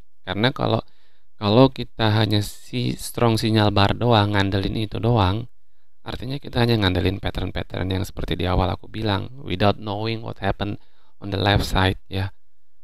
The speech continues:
Jadi penting banget untuk tahu konteks. Jadi konteksnya dia tadi apa,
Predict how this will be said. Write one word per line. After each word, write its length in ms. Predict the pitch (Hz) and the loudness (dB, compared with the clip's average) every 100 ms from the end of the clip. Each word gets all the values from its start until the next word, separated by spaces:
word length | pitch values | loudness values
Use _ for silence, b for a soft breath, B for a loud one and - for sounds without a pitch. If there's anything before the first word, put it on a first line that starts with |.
| - | -12
Jadi 160 | - 135 | -4 -2
penting 560 | - 110 104 107 117 104 | 2 2 2 0 -2 0
banget 320 | 95 127 - | 0 0 -4
untuk 320 | 113 117 - | -10 -10 -6
tahu 240 | 101 107 | -2 0
konteks. 640 | - 98 101 - - - - | -2 -6 -6 -10 -12 -12 -8
Jadi 160 | - | -8
konteksnya 560 | - 107 110 107 - 110 | -6 -6 -6 -8 -10 -6
dia 160 | 107 123 | -2 -2
tadi 240 | 113 120 | -4 -4
apa, 640 | - 101 - 131 139 135 | -4 -4 -2 4 4 4